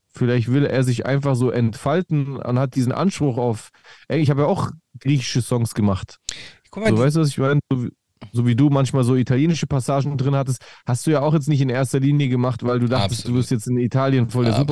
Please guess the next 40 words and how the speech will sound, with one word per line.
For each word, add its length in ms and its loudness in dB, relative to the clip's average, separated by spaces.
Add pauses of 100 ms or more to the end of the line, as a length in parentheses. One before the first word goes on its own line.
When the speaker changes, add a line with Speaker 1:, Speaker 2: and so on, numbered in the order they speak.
Speaker 1:
Superstar, 300 -2 (120)
Speaker 2:
absolut. 200 -18
Speaker 1:
nehme 200 2
ich 140 -8
an. 160 -2
Speaker 2:
Ich 120 -18
meine, 180 -2
die, 180 -18
die 200 -12
Lines 340 -4
sind 120 -10
ja 100 -4
gut. 440 -12 (160)
So, 160 -16
wenn 140 -8
man, 360 -10 (140)
aber 160 -4
es 220 -4
war, 180 -8
war 80 0
ja 80 -2
schon 180 -6
immer 200 -2
bei, 340 -6
bei, 140 -12 (160)
es 100 -20
war 80 0
ja 80 0
bei 140 -2
Kollega 360 -8
schon 180 -14
immer 180 -16
so. 260 -18
Wenn 140 -12
man 160 -12
es 180 -12
liest, 480 -12
ist 140 -10
es 160 -12
gut 360 -10